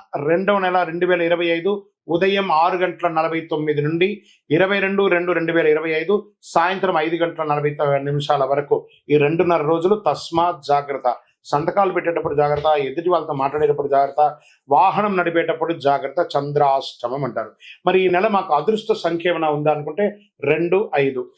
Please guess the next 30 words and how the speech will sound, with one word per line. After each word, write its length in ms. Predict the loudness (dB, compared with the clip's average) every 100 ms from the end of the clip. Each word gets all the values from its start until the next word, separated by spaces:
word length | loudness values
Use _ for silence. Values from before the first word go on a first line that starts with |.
| -20 _
అదృష్ట 380 | 0 2 0 0
రంగు 320 | 0 0 0
ఏదైనా 300 | 0 0 0
ఉందా 320 | 0 0 2
అంటే 220 | 0 0 -4
పింక్ 460 | -2 -4 -4 -2
కలర్, 200 | 0 0
ఊదా 380 | -2 -2 2 2
రంగు 240 | 0 -2
మీకు 160 | -6 -2
కలిసి 220 | -2 -2
వస్తుంది. 340 | -6 -10 -14 -16 -20 -4 0
మేము 140 | 2
ఎవరైనా 340 | 2 2 0
పూజించాలి 1120 | 0 0 2 2 0 2 2 4 2 2 -2 -10 0
అని 100 | 0
అనుకుంటే 320 | 2 2 2
సుబ్రహ్మణ్య 720 | 0 -4 -2 0 0 0 -2 -2
స్వామి 400 | 0 0 0 0
వారికి 460 | 0 0 -2 -2 -6 _ 0
ప్రార్థన 320 | 2 2 0
చేయండి. 380 | -2 -2 -2 0
అమ్మవారి, 540 | 0 0 2 2 2
దుర్గా 340 | 0 -2 2 2
అమ్మవారికి 720 | 2 2 2 0 -4 -6 -6 _ _ 2
ప్రార్థన 320 | 2 2 -2
చేయండి. 360 | -2 -2 -4
సరే, 160 | -2 -2
పరిహారం 600 | 2 2 4 4 4 0
ఏమైనా 200 | 0